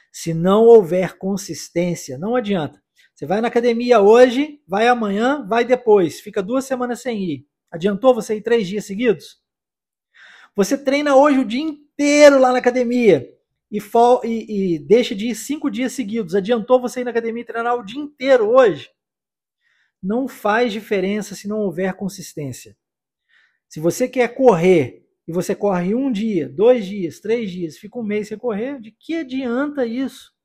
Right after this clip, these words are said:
É como se você estivesse novamente começando do absoluto zero. O segredo está na consistência.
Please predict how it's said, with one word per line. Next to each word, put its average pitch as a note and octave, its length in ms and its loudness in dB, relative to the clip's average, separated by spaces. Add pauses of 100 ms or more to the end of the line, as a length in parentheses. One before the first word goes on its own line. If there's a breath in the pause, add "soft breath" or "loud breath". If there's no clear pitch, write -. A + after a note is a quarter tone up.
(680)
É F#3 60 -6
como C4+ 200 -2
se C4 100 -10
você B3+ 200 -4
estivesse A#3+ 420 -2
novamente C4+ 640 -2
começando C4+ 360 -8
do C#4 80 0
absoluto C4+ 420 -4
zero. E3+ 380 -4 (560)
O E3 60 -14
segredo B3 580 0
está B3 340 -2
na A3+ 140 -4
consistência. B3+ 1400 -6